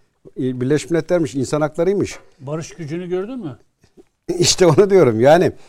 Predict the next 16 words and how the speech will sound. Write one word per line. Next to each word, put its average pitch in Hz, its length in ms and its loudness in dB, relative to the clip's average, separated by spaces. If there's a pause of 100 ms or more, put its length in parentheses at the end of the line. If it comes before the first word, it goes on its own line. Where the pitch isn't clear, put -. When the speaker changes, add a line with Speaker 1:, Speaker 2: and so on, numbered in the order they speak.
(440)
Speaker 1:
ben 151 180 -2
mesela 185 320 0 (180)
<clears throat> - 180 -20
alana 170 260 -4
hep 139 160 -6
bağlanıyoruz 180 540 -4
Ukrayna 143 340 -6
ile 131 160 -4
ilgili 123 180 -8
s-, - 200 -18
e, 113 600 -14
süreçte. 120 840 -16 (420)
Hep 180 140 -8
sorduğum 180 400 -4
soru 180 220 -6
şu. 123 220 -10